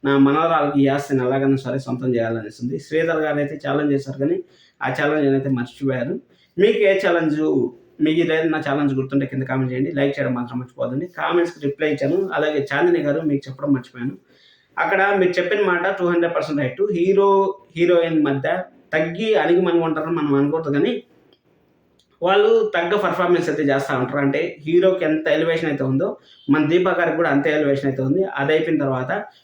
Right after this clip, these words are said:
మన జోష్న ఎంత పర్ఫామ్ చేస్తుందో అంత పర్ఫార్మెన్స్కి టూ హండ్రెడ్ పర్సెంట్ అయితే మన కార్తీక్ బాబు అయితే ఇస్తా ఉంటాడు. ఎందుకంటే కార్తీక్ బాబు ఎలివేషన్స్ నెక్స్ట్ లెవెల్ ఉన్నాయి. వేరే సీరియల్లో హీరోయిన్కి ఇంపార్టెన్స్ ఉంటుంది, ఈ హీరో, ఈ సీరియల్లో కొంచెం ఇంపార్టెన్స్ తక్కువే ఉంది మీరు అన్నట్టు.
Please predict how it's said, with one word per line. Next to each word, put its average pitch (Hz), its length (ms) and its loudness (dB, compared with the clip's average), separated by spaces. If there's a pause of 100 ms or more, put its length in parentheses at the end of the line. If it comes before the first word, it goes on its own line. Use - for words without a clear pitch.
(120)
మన 151 200 4
జోష్న 202 420 0 (340)
ఎంత 147 240 0 (160)
పర్ఫామ్ 160 360 0
చేస్తుందో 135 560 -2 (200)
అంత 151 200 -2 (140)
పర్ఫార్మెన్స్కి 151 760 -2 (520)
టూ 214 80 4
హండ్రెడ్ 196 340 2
పర్సెంట్ 175 280 0
అయితే 151 200 0
మన 147 200 2
కార్తీక్ 143 400 -2
బాబు 131 180 2
అయితే 127 160 -2
ఇస్తా 120 160 -4
ఉంటాడు. 123 220 -2
ఎందుకంటే 139 340 0
కార్తీక్ 143 460 -4
బాబు 131 240 -2
ఎలివేషన్స్ 135 600 0
నెక్స్ట్ 120 260 -4
లెవెల్ 123 180 -2
ఉన్నాయి. 120 260 -4 (340)
వేరే 240 200 4
సీరియల్లో 202 360 4
హీరోయిన్కి 180 480 4
ఇంపార్టెన్స్ 156 500 -2
ఉంటుంది, 143 300 2
ఈ 151 120 0
హీరో, 151 400 0 (140)
ఈ 156 120 2
సీరియల్లో 151 420 -2
కొంచెం 143 260 2
ఇంపార్టెన్స్ 147 520 -2
తక్కువే 143 240 -2
ఉంది 127 240 0
మీరు 120 100 -4
అన్నట్టు. 127 380 -4